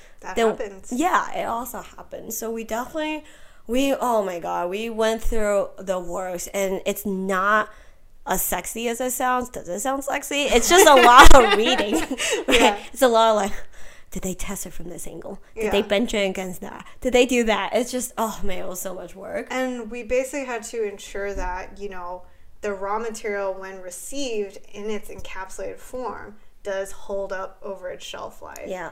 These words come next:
Speaker 1: And then also in formulation, because those environments change.
Speaker 2: Mm-hmm.
Speaker 1: And so, as boring as all this sounds, at the end of the day, this is why it's so difficult to know which, there's no way we're gonna know which encapsulation techniques
Speaker 2: Mm-hmm.
Speaker 1: are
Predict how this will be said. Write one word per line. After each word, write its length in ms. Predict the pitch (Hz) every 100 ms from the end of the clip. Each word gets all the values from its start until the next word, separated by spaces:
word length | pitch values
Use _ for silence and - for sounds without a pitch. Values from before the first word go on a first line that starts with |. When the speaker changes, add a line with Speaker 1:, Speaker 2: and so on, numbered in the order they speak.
| -
Speaker 1:
And 160 | 226 233
then 140 | 233
also 520 | 233 254 269 226 214 208
in 140 | 214
formulation, 1200 | 214 - 226 220 208 220 330 381 208 185 - - - - -
because 240 | 214 262 202 208
those 340 | 226 240 240
environments 760 | 220 214 202 220 233 202 190 -
change. 680 | - 202 196 196 - 196 196
Speaker 2:
Mm-hmm. 300 | 196 190 208 -
Speaker 1:
And 180 | 202 214
so, 320 | 226 220 202 - - - -
as 260 | 202 - _
boring 340 | 208 240 277 277
as 100 | 254
all 140 | 247
this 200 | 240 240
sounds, 340 | 233 240 220 220
at 140 | -
the 80 | 403
end 240 | 202 202
of 60 | 190
the 60 |
day, 180 | 190 190
this 140 | 190 202
is 140 | 196
why 500 | 190 185 185 185 220
it's 180 | - -
so 160 | 202 180
difficult 580 | 185 185 196 - 196 -
to 100 | 190
know 280 | 180 185 175 -
which, 360 | 196 208 202 - - - - - - -
there's 220 | 240 240
no 200 | 254 277
way 180 | 262 233
we're 140 | 214
gonna 200 | 208 208
know 200 | 196 190 185
which 200 | 190 190
encapsulation 840 | - 196 185 - - 180 180 190
techniques 500 | - 180 170 175 -
Speaker 2:
Mm-hmm. 100 | -
Speaker 1:
are 100 | -